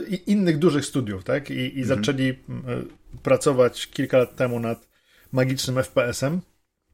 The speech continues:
Speaker 1: No i, i, i wiesz, e, z taką pewną nieśmiałością podchodziłem, ale
Speaker 2: Mhm.
Speaker 1: okazało się, że jest naprawdę dobrze.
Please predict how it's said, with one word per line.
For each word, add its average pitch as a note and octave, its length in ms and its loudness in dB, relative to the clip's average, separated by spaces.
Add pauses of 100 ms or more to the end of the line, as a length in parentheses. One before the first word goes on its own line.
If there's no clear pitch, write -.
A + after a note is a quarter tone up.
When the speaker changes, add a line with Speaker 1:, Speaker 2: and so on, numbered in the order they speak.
(120)
Speaker 1:
No C#3 200 2
i, D3+ 220 2 (120)
i, G#3 60 -16 (100)
i E3+ 80 0
wiesz, B2+ 360 2
e, A#2+ 220 0 (1080)
z - 120 -12
taką C3 560 -2
pewną C3+ 300 -2
nieśmiałością C3+ 600 0
podchodziłem, A2+ 600 0 (1160)
ale C#3 140 2
Speaker 2:
Mhm. C3 180 6
Speaker 1:
okazało B2 440 0
się, B2+ 140 -4
że A#2+ 120 0
jest B2 180 -2
naprawdę G#2+ 400 -4
dobrze. G#2+ 360 -2